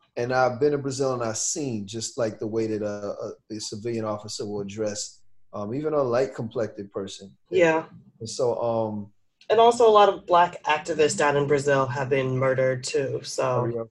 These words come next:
Speaker 1: Franco and, uh,
Speaker 2: Yeah.
Speaker 1: yeah, I mean, these things are normalized and they'll do it in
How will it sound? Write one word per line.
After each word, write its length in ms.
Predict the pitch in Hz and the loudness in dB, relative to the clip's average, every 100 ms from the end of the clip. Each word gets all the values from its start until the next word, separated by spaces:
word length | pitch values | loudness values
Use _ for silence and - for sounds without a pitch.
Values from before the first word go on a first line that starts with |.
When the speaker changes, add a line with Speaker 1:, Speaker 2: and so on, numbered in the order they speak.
| _ | _
Speaker 1:
Franco 380 | 117 117 123 120 113 113 - 110 | -10 -8 -4 -2 0 -2 -6 -10
and, 120 | 104 | -2
uh, 40 | 110 | 2
Speaker 2:
Yeah. 160 | 147 139 113 120 | 4 2 -4 -6
Speaker 1:
yeah, 140 | 104 117 | -4 -4
I 40 | 113 | -4
mean, 120 | 113 113 | -4 -6
these 140 | 113 135 | -8 -6
things 160 | 117 123 | -6 -4
are 40 | 113 117 | -4 -4
normalized 460 | 123 123 117 110 110 | -2 -2 -2 -2 -4
and 80 | 117 | -4
they'll 200 | 110 107 | -6 -4
do 100 | 120 | -4
it 60 | |
in 60 | 113 | -4